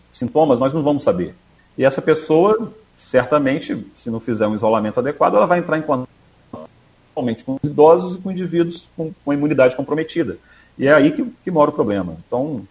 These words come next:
eu acho que só vai realmente acontecer de forma eficaz o isolamento, infelizmente, quando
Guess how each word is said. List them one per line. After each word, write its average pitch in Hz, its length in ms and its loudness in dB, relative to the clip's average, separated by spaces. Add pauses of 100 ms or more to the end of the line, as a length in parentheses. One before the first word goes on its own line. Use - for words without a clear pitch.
(400)
eu 240 140 4
acho - 140 2
que - 60 -8
só 180 180 4
vai 143 360 4
realmente 123 520 2
acontecer 120 500 -4
de 110 120 -10
forma 101 600 0 (840)
eficaz 107 580 0
o - 20 -6
isolamento, 113 560 0 (300)
infelizmente, 110 840 -6 (680)
quando 139 680 2